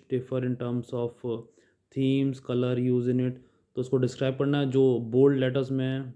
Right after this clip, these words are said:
रेड में, ठीक है, उनको लिख देना। और अगर इनको ऐसे लिख पाओ ना आप, Paleolithic, Mesolithic,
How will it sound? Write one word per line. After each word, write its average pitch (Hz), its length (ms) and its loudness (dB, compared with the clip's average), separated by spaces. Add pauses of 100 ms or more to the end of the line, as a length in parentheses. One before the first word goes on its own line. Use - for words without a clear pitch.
रेड 120 300 -4
में, 127 300 -4 (880)
ठीक 139 120 -2
है, 123 260 -6 (500)
उनको 123 200 -6
लिख 120 140 0
देना। 135 520 -2
और 120 180 -6
अगर 117 340 -4 (140)
इनको 127 340 -2
ऐसे 127 180 -2
लिख 127 180 -2
पाओ 117 180 -2
ना 127 100 -2
आप, 131 260 -6 (1600)
Paleolithic, 120 580 -4 (320)
Mesolithic, 117 720 -6